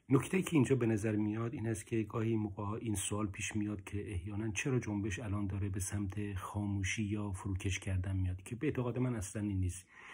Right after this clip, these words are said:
چون بازه‌های زمانی رو اگر نگاه کنید در طول این چند سال گذشته، دائماً این جنبش در یک حرکت زیگزاگی بوده. اینقدر این حرکت زیگزاگی رو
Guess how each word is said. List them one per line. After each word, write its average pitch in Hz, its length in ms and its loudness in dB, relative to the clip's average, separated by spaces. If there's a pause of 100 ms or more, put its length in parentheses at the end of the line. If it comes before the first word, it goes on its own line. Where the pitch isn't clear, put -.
(180)
چون 110 200 4
بازه‌های 107 580 6
زمانی 107 460 4
رو 110 80 0
اگر 101 180 0
نگاه 95 360 0
کنید 101 140 -2
در 98 120 0
طول 95 160 -4
این 95 80 -2
چند 98 220 -2
سال 98 200 -2
گذشته، 95 420 -2 (460)
دائماً 123 440 4
این 131 200 4
جنبش 104 380 2
در 104 180 -2
یک 98 120 0
حرکت 95 460 -2
زیگزاگی 92 600 2
بوده. 92 220 0
اینقدر 113 440 4
این 110 80 -2
حرکت 107 280 0
زیگزاگی 95 520 -2
رو 120 60 -2